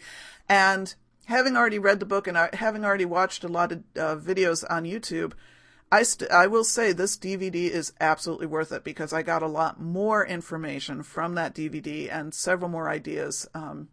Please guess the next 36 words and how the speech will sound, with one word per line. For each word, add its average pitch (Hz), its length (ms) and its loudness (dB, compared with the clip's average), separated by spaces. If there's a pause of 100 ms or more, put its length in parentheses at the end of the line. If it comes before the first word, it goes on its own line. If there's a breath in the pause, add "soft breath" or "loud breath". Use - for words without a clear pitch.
that 180 240 2
then 170 180 0
we 160 100 -6
put 156 200 -4
to 160 100 -10
the 147 120 -12
test - 340 -8
today. 147 300 -8 (560 loud breath)
So 185 260 6
I 180 120 6
really 165 300 2
do 160 160 -6
recommend 147 480 -6
Paint 160 200 -10
Stick 160 220 -8
Inspirations. 147 680 -8
And - 80 -12
again, 139 320 -10
links 156 280 -8
are 160 80 -2
on 156 80 -2
the 165 60 -8
show 220 180 -4
notes. - 300 -6 (680 soft breath)
Another 320 300 4
book 233 280 2
that, 180 220 4
uh, - 140 0
there's 202 320 0
two - 160 -6
more 277 180 2
books 202 220 0
that 185 120 -4
are 185 60 0
really 185 220 0
good, 160 440 0